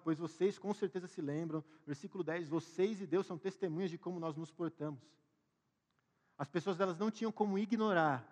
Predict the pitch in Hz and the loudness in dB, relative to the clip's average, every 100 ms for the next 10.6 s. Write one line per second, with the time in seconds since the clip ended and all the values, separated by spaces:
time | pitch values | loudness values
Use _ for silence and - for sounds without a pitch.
0 | - _ _ _ _ _ 135 160 143 151 | -20 _ _ _ _ _ -4 -2 -4 -4
1 | 139 135 - 131 113 113 143 160 170 139 | -2 -2 -2 -2 -4 -6 -2 0 0 -2
2 | 120 175 202 196 180 - - - 175 196 | -8 4 6 6 2 -8 -20 2 4 4
3 | 202 202 185 175 180 170 170 160 151 143 | 4 4 2 -2 -2 0 -2 0 2 2
4 | 139 135 131 131 104 90 _ _ _ _ | 0 -4 -4 -4 -6 -14 _ _ _ _
5 | _ _ _ _ _ - 151 160 190 190 | _ _ _ _ _ -2 0 0 4 4
6 | 202 202 208 - 196 151 160 180 175 170 | 6 6 4 2 4 6 4 2 -2 2
7 | 170 147 147 143 - _ _ _ - 151 | 4 4 2 -2 -16 _ _ _ -4 2
8 | 170 175 202 196 202 185 185 180 190 202 | 4 4 2 2 -2 0 0 2 2 2
9 | 127 156 147 107 - - _ - 127 - | 4 4 4 2 -6 -20 _ -16 -10 -8
10 | 123 135 120 127 113 98 | -6 -6 -6 -6 -6 -10